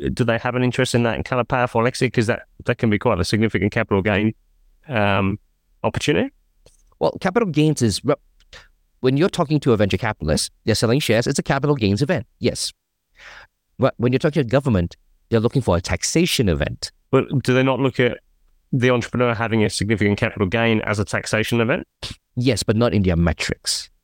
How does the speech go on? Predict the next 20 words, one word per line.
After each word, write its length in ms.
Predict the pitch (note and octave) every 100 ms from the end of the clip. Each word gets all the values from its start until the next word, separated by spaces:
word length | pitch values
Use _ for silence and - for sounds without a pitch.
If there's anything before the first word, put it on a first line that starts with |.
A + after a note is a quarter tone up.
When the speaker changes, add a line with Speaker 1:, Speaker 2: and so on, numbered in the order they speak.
| -
Speaker 2:
As 140 | G#2 A2
a 60 |
grant 280 | G#2 A#2+ A2
Speaker 1:
Okay. 80 | F#2
Speaker 2:
funder, 460 | D#3+ G3 D3+ D#2+ - - - - - _ -
their 380 | G#2+ A#2 A#2 G#2
metrics 500 | A2+ D3 - D#3+ -
are 260 | A#2 F#2 F#2+
around 400 | G#2+ A2 G#2+ G2 _ _ _
salary 640 | - - - D3+ D#3 C3+ F#2+
taxation. 580 | - - D2+ C#2+ - - _ _ _ _ _ -
Speaker 1:
Okay, 420 | B2 B2+ C#3 D#2+ -
interesting. 420 | A#2+ A#2 A2 - - _ _ -
Speaker 2:
Right? 180 | G2+ A#2+
They 100 | B2+
want 240 | B2+ C3
the 120 | B2 -
income 340 | B2+ A2+ F2+
tax. 540 | - - - - - - - - -
Their, 180 | A2+